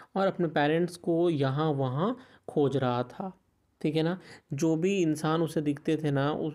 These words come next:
जो भी कपल को वो देखता था, उसे ऐसा महसूस होता था दूर से कि उसके मम्मी पापा हैं। वो कुछ भी नहीं चाह रहा था, ना वो स्वीट्स पसंद कर रहा था, ना गार्लैंड पसंद कर रहा था, कुछ भी उसे नहीं चाहिए था,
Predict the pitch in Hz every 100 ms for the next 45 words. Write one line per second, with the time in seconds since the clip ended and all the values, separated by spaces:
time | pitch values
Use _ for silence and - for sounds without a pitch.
0 | - 156 135 147 165 175 170 - 139 147
1 | 147 151 143 135 127 147 135 139 147 135
2 | 143 131 147 139 139 160 151 156 160 165
3 | 147 156 156 196 - 165 156 190 156 127
4 | 131 131 127 208 254 - - - - -
5 | 123 - - - - 147 147 - - 175
6 | 175 160 180 214 196 190 190 175 175 175
7 | 170 170 165 185 - - - - - 143
8 | 139 143 143 160 165 - 180 170 160 160
9 | 160 160 160 165 165 151 139 135 135 160
10 | 165 156 170 156 160 160 165 165 - -
11 | 196 190 226 233 190 151 139 135 127 131
12 | 135 185